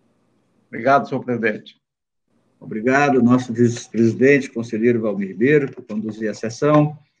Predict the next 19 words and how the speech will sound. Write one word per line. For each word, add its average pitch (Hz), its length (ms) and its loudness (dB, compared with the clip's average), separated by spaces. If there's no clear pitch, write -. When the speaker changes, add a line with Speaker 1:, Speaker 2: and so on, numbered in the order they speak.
Speaker 2:
É, 127 720 4
aqui 143 440 -4
ainda 127 400 2
na, 117 500 -2
na 107 160 -10
pauta 131 560 -2
publicada 113 760 0
tem - 200 -4
um 123 180 2
processo 117 800 -4
cento 143 360 -6
e 123 40 -4
vinte 120 180 -2
e - 40 -16
seis, 131 320 -2
quinhentos 127 320 2
e 127 60 -4
quatorze. 131 800 -2
Esse - 240 -10